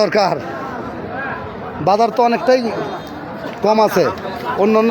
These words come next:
হাটের চেয়ে, আমি দেখলাম। এই গরুটা এর আগে এমনিতে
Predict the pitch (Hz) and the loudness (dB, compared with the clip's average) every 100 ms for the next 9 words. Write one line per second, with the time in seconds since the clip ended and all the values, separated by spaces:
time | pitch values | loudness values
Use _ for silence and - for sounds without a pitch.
0 | 220 214 214 226 214 202 185 165 240 262 | 4 2 2 4 4 4 4 4 4 2
1 | 220 247 269 - - - - - - - | 2 2 0 -4 -10 -10 -10 -8 -6 2
2 | 202 247 226 240 233 277 277 - 208 233 | 4 6 6 4 4 6 6 4 4 6
3 | 233 220 247 262 240 - 214 254 269 269 | 6 6 6 6 2 0 4 4 6 6